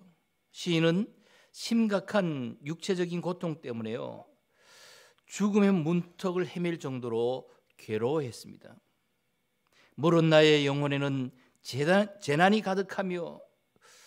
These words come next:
나의 생명은 수월에 가까웠사오니 나는 무덤에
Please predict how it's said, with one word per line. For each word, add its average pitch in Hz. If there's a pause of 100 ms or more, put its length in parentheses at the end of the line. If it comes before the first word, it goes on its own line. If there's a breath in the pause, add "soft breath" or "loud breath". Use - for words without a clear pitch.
(1500 loud breath)
나의 190
생명은 170
수월에 190
가까웠사오니 107 (640)
나는 147
무덤에 160